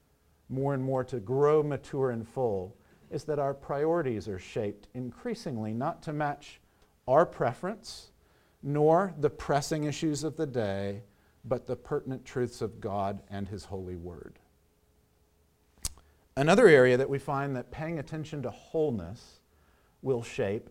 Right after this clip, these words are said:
invariably over time is that paying attention to the totality of Holy Scripture will lead us increasingly to see the distinctiveness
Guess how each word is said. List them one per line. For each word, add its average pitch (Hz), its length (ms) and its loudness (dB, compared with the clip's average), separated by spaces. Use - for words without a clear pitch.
invariably 135 1080 2
over 104 280 -2
time 95 600 -14
is 139 100 -8
that - 180 -8
paying 190 280 -2
attention 170 420 -6
to 135 60 -4
the 123 100 -4
totality 139 640 0
of 113 100 -2
Holy 123 260 -2
Scripture - 500 -6
will 120 220 0
lead 147 280 2
us - 320 0
increasingly 208 1080 0
to 123 100 -4
see 151 240 -4
the 127 120 -4
distinctiveness 117 1400 -8